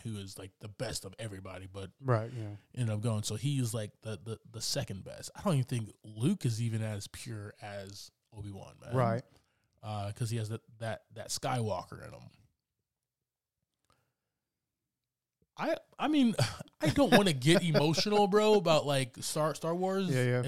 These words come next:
Speaker 1: a lot of people who are, like, mad either way. Um, but it was just great to see him at, like, full power again.
Speaker 2: Yeah.
Speaker 1: And that was just so awesome,
Speaker 2: Oh, yeah,
Speaker 1: bro.
Speaker 2: just doing work, man.
Speaker 1: Just <laughs> doing work.
Speaker 2: Just doing work.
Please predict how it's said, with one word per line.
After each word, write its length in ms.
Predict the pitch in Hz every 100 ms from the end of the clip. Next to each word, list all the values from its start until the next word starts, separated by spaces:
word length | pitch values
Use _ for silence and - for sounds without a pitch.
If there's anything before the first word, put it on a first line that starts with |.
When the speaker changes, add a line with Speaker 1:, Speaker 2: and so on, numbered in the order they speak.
| 135
Speaker 1:
a 20 |
lot 140 | 147 151
of 40 |
people 180 | 160 135
who 120 | 143
are, 80 | 135
like, 220 | 117 110
mad 560 | 104 101 110 123 143 143 _ _ _ _ _
either 200 | 117 110
way. 460 | 101 101 113 160 180 - _ _ _ _ _ _
Um, 680 | 113 113 110 107 104 101 - _ _ _ _
but 100 | -
it 40 | 151
was 120 | 175
just 220 | 202 117
great 480 | - 120 117 127 -
to 100 | 113
see 200 | - 131
him 220 | 110 117
at, 120 | 107 98
like, 200 | 98 -
full 240 | - 110
power 300 | - - 78 -
again. 200 | - 139
Speaker 2:
Yeah. 260 | 131 120 101
Speaker 1:
And 200 | 90 107 _ _ _
that 100 | -
was 140 | -
just 240 | - - -
so 160 | 107 -
awesome, 320 | - - - 98
Speaker 2:
Oh, 80 | 135
yeah, 120 | 165
Speaker 1:
bro. 140 | 139 127
Speaker 2:
just 140 | -
doing 220 | 131 143
work, 260 | 151 143 -
man. 200 | 127 123
Speaker 1:
Just 260 | 220 -
<laughs> 60 | -
doing 540 | - 247 - - 175 269
work. 340 | - - -
Speaker 2:
Just 300 | 302 139 120
doing 180 | 160 135
work. 300 | 135 123 -